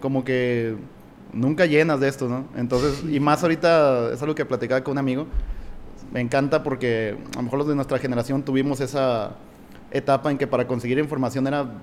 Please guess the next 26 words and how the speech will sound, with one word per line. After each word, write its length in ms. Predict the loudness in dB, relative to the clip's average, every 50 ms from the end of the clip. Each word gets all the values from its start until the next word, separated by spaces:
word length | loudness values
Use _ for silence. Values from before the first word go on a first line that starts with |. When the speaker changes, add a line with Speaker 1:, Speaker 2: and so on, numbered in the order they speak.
| -18 -16 -10 -4
Speaker 1:
muy 200 | 0 2 4 4
difícil. 440 | 4 2 2 0 -2 -2 -4 -4 -6 -8 -8 -8
O 60 | -6
sea, 260 | -2 0 2 4 4 4
de, 120 | 4 2
por 140 | 2 0 -2
ejemplo, 440 | 0 -2 -2 0 2 2 2 2 0
existían 400 | -2 -4 -8 -4 -2 0 0 2
las 100 | 2 0
revistas 360 | 2 0 0 0 0 0 0
de 80 | 0 0
guitarra 360 | 0 0 0 0 2 0 0
que 100 | -2 -2
vendían 220 | -2 -2 -2 -2
en 60 | -2 -2
los 100 | -4 -4
puestos 280 | -4 -4 -4 -2 -4 -4
de 60 | -4
periódico 420 | -2 -2 -2 0 0 0 0 0
y 20 | 0
Speaker 2:
Claro. 240 | 2 2 0 0 -2 -4 -8 -12 -18 -8 -2
Speaker 1:
ibas 220 | 2 2 4 4 4
a 60 | 2
comprar 260 | 2 2 2 4 6 6
el 100 | 6 6
número 600 | 4 4 4 4 2 2 2 2 2 0 -2